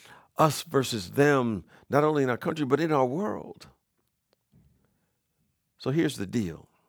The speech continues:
When we accept on a deep level that everything is working together for our good, then in truth, with a capital T,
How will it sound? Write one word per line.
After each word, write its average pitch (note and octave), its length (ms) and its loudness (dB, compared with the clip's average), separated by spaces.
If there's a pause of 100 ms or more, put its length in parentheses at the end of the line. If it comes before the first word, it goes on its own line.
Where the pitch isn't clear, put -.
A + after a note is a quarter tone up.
(1400)
When B2+ 120 4
we F3+ 120 6
accept E3+ 520 2
on B2+ 100 0
a A#2+ 80 4
deep D3 340 -2
level C3 360 0 (120)
that B2 220 0
everything D3+ 340 0
is A2 120 0
working C3+ 340 2
together B2 320 0
for A#2+ 240 0
our G#2+ 140 0
good, G2+ 440 0 (1300)
then D3+ 280 2
in D#3 240 0
truth, E3+ 540 -2
with A#2+ 100 0
a - 40 -14
capital D#3+ 420 0
T, E3+ 360 0